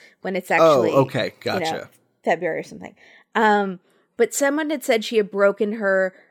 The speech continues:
Speaker 1: ankle doing, I think it was the Wizard of Oz skit.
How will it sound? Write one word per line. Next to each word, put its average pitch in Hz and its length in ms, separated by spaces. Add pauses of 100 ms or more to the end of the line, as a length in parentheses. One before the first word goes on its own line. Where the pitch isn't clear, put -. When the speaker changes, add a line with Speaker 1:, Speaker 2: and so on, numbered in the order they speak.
(800)
Speaker 1:
ankle 226 400
doing, 226 640 (240)
I 220 80
think 311 260
it 415 80
was 294 180
the 220 100
Wizard 214 360
of 190 140
Oz 233 320
skit. - 360